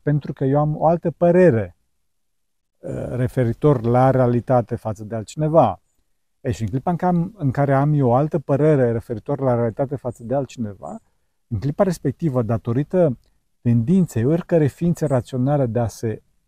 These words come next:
îndumnezei, așa, în clipa respectivă, el își împinge această părere la absolut.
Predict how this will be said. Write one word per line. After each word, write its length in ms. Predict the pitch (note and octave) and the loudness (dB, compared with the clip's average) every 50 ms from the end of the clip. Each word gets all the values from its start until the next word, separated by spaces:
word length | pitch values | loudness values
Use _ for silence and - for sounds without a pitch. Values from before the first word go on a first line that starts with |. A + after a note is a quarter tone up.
| _ _ _ _ _ _ _ | _ _ _ _ _ _ _
îndumnezei, 1080 | _ D3 D#3 E3 D#3+ E3+ F#3+ D#3+ D#3 D3 C3+ A#2 F#2+ A2 A2+ G#2 G2 G2 - - D#3+ - _ _ _ _ _ _ _ _ _ _ _ _ | _ 0 0 0 0 0 0 2 2 2 2 2 0 -2 -6 -6 -8 -10 -10 -12 -12 -16 _ _ _ _ _ _ _ _ _ _ _ _
așa, 400 | _ G2 F#2+ - - F3 A3 C4 - _ _ _ - _ _ _ _ _ - - | _ -18 -16 -12 -6 -6 -6 -6 -6 _ _ _ -20 _ _ _ _ _ -8 -6
în 100 | F3 F#3 | -6 -4
clipa 240 | - - G#3+ - | -4 -2 0 2
respectivă, 540 | G#3 F3+ - - D#3+ C#3+ - - A#3+ A3+ A#3+ | 2 2 0 -2 -4 -6 -4 -4 -2 0 0
el 260 | G3 F3+ G#3+ A#3 A3+ | 2 2 2 2 2
își 160 | A3 F#3 - F3+ | 2 2 0 -2
împinge 340 | D#3+ D3 G#3+ A3+ G#3 G3 | -4 0 0 0 2 2
această 300 | E3+ D3+ G3 G#3 - - | 0 -2 -2 -4 -6 -6
părere 280 | D3+ - F3+ G3+ G#3+ G#3 | -6 -4 -4 -4 -2 -2
la 140 | F#3 F#3 F#3 | -2 -2 -2
absolut. 580 | F3 - - - F3 D#3+ C3+ A2 - - _ | -4 -4 -4 0 2 2 2 2 0 -4 _